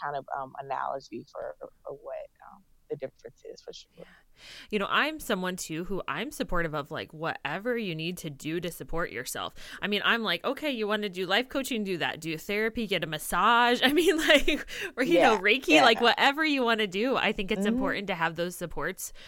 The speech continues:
Speaker 2: around you, and not one thing is going to solve everything in our lives. And in fact, I mean, I
Speaker 1: Correct.
Speaker 2: think it's a, a lot of work that we have to do on our own. So being able to have more supports, like,
Speaker 1: Mm-hmm.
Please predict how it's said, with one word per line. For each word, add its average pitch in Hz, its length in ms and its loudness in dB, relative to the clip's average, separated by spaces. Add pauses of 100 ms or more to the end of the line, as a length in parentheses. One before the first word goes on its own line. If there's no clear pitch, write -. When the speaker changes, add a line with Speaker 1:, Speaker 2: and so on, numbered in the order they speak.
(120)
Speaker 2:
around 156 340 -4
you, 233 120 -2
and 190 220 -4
not 180 280 -4
one 175 360 -6
thing 185 380 -8
is 160 160 -12
going 165 280 -10 (120)
to 160 240 -10 (100)
solve 170 320 -8
everything 160 420 -6
in 143 80 -10
our 113 140 -8
lives. 110 540 -6 (340)
And 185 140 -4
in 170 160 -4
fact, 180 400 -8
I 147 80 -2
mean, 135 160 2
I - 80 0
Speaker 1:
Correct. - 20 -6
Speaker 2:
think 165 220 -8
it's 151 180 -10
a, 147 160 -12
a 175 100 -4
lot 147 300 -6
of 147 80 -6
work 160 220 -10
that 151 100 -8
we 139 100 -8
have 156 180 -4
to 160 80 -14
do 156 120 -8
on 143 140 -8
our 127 160 -10
own. 147 340 -12
So 165 160 -10
being 165 200 -10
able 175 160 -12
to 156 60 -10
have 175 160 -6
more 165 140 -10
supports, 175 460 -6
like, 151 140 -8
Speaker 1:
Mm-hmm. 165 80 -12